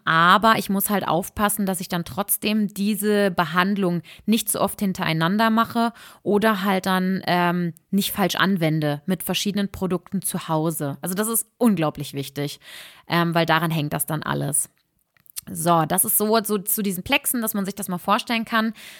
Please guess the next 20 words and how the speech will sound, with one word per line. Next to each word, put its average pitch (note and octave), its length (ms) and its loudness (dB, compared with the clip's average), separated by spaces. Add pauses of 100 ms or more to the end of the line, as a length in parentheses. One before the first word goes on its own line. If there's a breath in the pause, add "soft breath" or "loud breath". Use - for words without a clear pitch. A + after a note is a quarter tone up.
(100)
ne? G3+ 240 2
Und G#3+ 500 0
wie G3 120 -2
gesagt, A3 260 0
Blondierung G#3+ 400 0
ist - 140 -2
mit A#3 160 2
das A3+ 160 2
Schärfste, G#3+ 380 0
was G3+ 120 -4
man F3+ 140 0
machen F3 240 -2
kann. D3+ 240 -4
Jetzt D#3 160 -2
muss A#3+ 100 -2
man B3 100 -2
sich A3+ 140 -6
halt G3+ 140 -2
wirklich G3 180 -8
vorstellen, A#3+ 640 -2